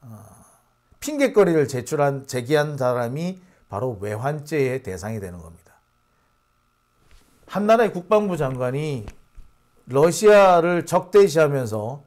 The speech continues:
우크라이나를 전면 지원하고 싶다라고 말한다면 그거는 누가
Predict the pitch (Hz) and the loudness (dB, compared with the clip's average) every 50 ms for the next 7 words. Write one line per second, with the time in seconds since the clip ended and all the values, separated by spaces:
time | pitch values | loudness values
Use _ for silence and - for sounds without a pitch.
0 | _ _ _ _ 151 139 139 139 185 180 190 185 180 170 160 147 135 - - 170 | _ _ _ _ -8 -8 -6 -4 0 0 2 2 2 2 0 0 -2 -2 -4 -4
1 | 185 180 180 170 156 139 135 139 139 135 127 117 117 113 - - _ - 107 92 | -4 -2 -4 -4 -4 -4 -4 -4 -4 -4 -6 -6 -8 -10 -12 -14 _ -10 -10 -10
2 | 82 - _ _ _ _ _ _ _ - 117 135 143 143 151 123 110 110 117 120 | -10 -12 _ _ _ _ _ _ _ -4 -2 -2 -2 -2 -2 -4 -4 -4 -6 -6
3 | 139 160 156 143 139 123 110 113 131 135 127 98 87 - _ _ _ _ _ _ | -8 -10 -6 -6 -6 -4 -6 -6 -8 -8 -8 -10 -12 -16 _ _ _ _ _ _
4 | _ - 135 143 180 180 160 156 160 156 131 95 85 - - _ _ _ _ _ | _ -10 -6 -4 -2 0 0 0 0 0 -2 -6 -10 -14 -20 _ _ _ _ _
5 | _ _ _ _ _ - 123 127 120 113 127 123 143 185 214 208 202 | _ _ _ _ _ -16 -12 -12 -8 -4 -2 0 0 0 0 -2 -6